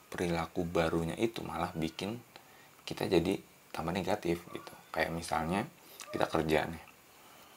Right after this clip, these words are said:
Kita kerja, terus kita kerja di tempat itu. Nah, tempat itu, eh, budaya korupsinya anggap aja buruk banget gitu kan. Dan yang awalnya kita teguh pendirian atas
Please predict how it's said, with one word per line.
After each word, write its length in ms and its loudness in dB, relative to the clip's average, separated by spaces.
Kita 300 -6
kerja, 560 4
terus 160 -4
kita 240 -6
kerja 240 0
di 80 2
tempat 400 -4
itu. 480 2
Nah, 240 -6
tempat 320 -2
itu, 560 0
eh, 240 2
budaya 320 6
korupsinya 560 2
anggap 320 -2
aja 160 0
buruk 480 0
banget 640 0
gitu 320 -6
kan. 80 -12
Dan 160 2
yang 160 -6
awalnya 320 0
kita 240 -6
teguh 240 0
pendirian 480 -4
atas 320 -8